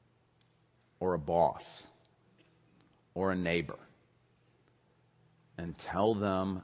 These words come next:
that if they do not turn from the path that they're on, that bad things are going to happen, that God's not happy with what they're doing."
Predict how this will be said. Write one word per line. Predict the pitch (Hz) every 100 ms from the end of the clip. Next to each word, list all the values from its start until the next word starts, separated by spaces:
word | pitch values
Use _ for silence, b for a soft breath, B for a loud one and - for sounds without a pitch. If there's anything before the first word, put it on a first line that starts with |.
| -
that | 82 85
if | 82
they | 90 87
do | 85 98
not | 98 95 -
turn | 87 90 90
from | - 87
the | 80
path | - 85 85 -
that | 80
they're | 80 69
on, | 82 85 82 76
that | 69
bad | - 78 82 -
things | 78 73
are |
going | 69 73 76
to | 65
happen, | 64 65 - - - _ _ _ _ _ _ _ _
that | 90 82
God's | 92 92 82
not | 85 80
happy | - 90 87 82 76
with | 69 -
what | 73
they're | 73
doing." | 67 73 67 64